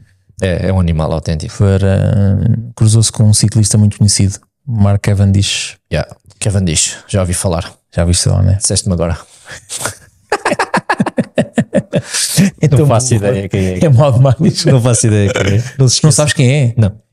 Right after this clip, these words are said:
Speaker 2: Era conhecido pelo o homem mais rápido do mundo na bicicleta.
Speaker 1: Ah, não, isso era outro. O
Speaker 2: Era.
Speaker 1: Injeções. Esse chamava o
Speaker 2: Esse não era o mais rápido. Esse chegava primeiro às distâncias mais longas, não é?
Speaker 1: Seringas.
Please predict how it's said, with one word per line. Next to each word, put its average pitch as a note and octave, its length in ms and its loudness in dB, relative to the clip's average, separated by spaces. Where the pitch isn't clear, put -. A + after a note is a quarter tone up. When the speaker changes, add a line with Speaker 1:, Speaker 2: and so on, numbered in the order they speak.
Speaker 2:
Era B2+ 160 2
conhecido C3+ 380 2
pelo C3+ 800 4
o - 120 0
homem C3+ 180 4
mais C#3 240 4
rápido B2+ 360 2
do B2+ 80 6
mundo B2 220 6
na A#2 140 6
bicicleta. A2 500 0
Speaker 1:
Ah, G2 140 -2
não, F#2 100 0
isso F#2+ 160 0
era G#2 80 0
outro. F#2+ 320 -4
O G#2 60 -8
Speaker 2:
Era. G2+ 100 -2
Speaker 1:
Injeções. G2+ 520 -2
Esse F#2 140 -14
chamava F2+ 280 -2
o F2 300 -8
Speaker 2:
Esse A#2 220 0
não B2 100 4
era B2+ 100 4
o B2+ 40 2
mais C3+ 220 2
rápido. G#2+ 400 0
Esse A#2 200 0
chegava C3+ 320 0
primeiro C#3 640 4
às C#3 120 2
distâncias C3+ 380 2
mais B2+ 260 4
longas, G2+ 380 2
não G2+ 80 4
é? G#2+ 60 4
Speaker 1:
Seringas. G#2+ 480 -2